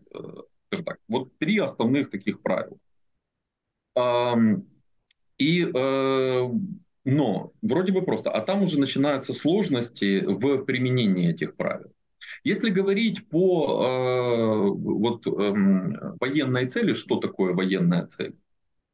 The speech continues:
Э, военная цель, э, то это определение можно свести к двум основным категориям. Э, первое, она, м, э, скажем так, эм, помогает в ведении вооружённых, э, действий, то есть боевых действий, вооружённых действий.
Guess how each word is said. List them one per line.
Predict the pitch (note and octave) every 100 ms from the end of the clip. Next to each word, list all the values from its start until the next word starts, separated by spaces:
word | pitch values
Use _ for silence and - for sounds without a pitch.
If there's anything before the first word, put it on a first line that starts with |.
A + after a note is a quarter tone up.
| -
Э, | A2 A2 G#2+
военная | - D#3 A3+ G3 E3 D#3+
цель, | E3 G#3 B3+ A#3+ -
э, | C3 A#2+ A#2
то | C3+ C3+
это | D3+
определение | D3+ D#3 D#3 G3+ G#3+
можно | D#3+ C#3+
свести | C#3 C#3+ -
к | C3+
двум | A2 E3+ C#3+
основным | - B2+ C3 B2+
категориям. | - - A#2+ A2+ F2 E2+ - _ _ _ _ -
Э, | A2 A2 A2 -
первое, | E3+ A#2+ F#2+ F2+ - - -
она, | A2+ C3+ E3 F#3 F#3 F3 E3+
м, | D#3+ - -
э, | A#2 B2+ B2+ B2 B2 B2 A#2+ G#2 -
скажем | - B2 A2+
так, | G2 - _ _ _
эм, | A2 G#2+ G#2+ G#2 G2 F2 - _ _ _ _ _ -
помогает | C#3+ D#3+ D#3 F3+ F3+ D#3+ C#3+ - -
в | A2 A2
ведении | C#3+ C3 E3 C#3 B2+ A#2+
вооружённых, | A2+ G#2+ B2+ B2+ A#2+ G#2 G#2 F#2+ -
э, | G2+
действий, | G2 G2+ F2 - F2
то | G#2
есть | F#2+
боевых | G2+ F#2+ F2 E2+
действий, | F#2 F#2+ - B2+
вооружённых | - A#2+ A#2 G2 F#2+ G2+
действий. | G#2+ B2 - F3+ G3